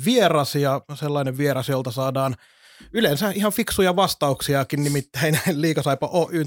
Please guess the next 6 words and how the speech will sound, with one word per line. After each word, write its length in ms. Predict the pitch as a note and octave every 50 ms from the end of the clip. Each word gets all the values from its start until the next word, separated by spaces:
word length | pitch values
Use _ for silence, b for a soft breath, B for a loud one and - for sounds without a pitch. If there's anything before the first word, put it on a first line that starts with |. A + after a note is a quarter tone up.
| - -
toimitusjohtaja 800 | F3+ E3+ D#3 D3 A#2+ C#3+ - D3 D3+ D3 - - D#3 D3 C#3+ -
Jussi 420 | D#3 D3+ F3+ F#3 - - - D#3+
Markkanen. 540 | D3 E3 E3+ C#3 B2+ - - C#3 C3 C3 B2+
Tervetuloa 540 | - D3+ C#3 B2 - - C#3+ D#3+ D3+ D3+ C#3+
taas 260 | - E3 C#3+ C3 -
lähetykseen. 560 | E3 D#3 C#3 A#2+ F#2 E2+ - - - - -